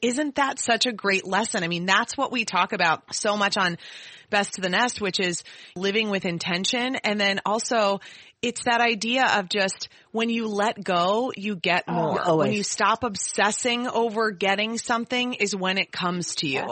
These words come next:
Speaker 1: I mean, it's the universe. It's the law of the universe. It's the law of attraction. It's all those things. And it, and this is just another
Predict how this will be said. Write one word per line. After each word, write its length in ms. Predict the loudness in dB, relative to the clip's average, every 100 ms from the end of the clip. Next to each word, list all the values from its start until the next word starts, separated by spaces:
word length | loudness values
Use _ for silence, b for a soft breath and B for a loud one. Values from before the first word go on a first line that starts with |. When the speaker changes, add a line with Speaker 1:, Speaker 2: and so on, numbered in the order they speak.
| -2
Speaker 1:
I 40 |
mean, 220 | -2 0 0
it's 300 | 0 -2 -6
the 200 | -4 -2
universe. 640 | -4 -2 -2 0 -2 -4
It's 140 | -8 -6
the 100 | -2
law 240 | 2 2
of 60 | 2
the 100 | -2
universe. 440 | -2 -2 -2 -2
It's 160 | -6 -6
the 60 |
law 180 | 0 2
of 60 | 2
attraction. 560 | 0 2 2 0 -4
It's 100 | -2
all 160 | -2 0
those 200 | -2 -4
things. 500 | -4 -2 0 -2 -6 B B B B B
And 460 | -2 2 4 2 -2 -2
it, 200 | -2 0
and 140 | 0
this 200 | 0 0
is 140 | 0 0
just 220 | -2 -2
another 600 | 0 0 2 2 0 -2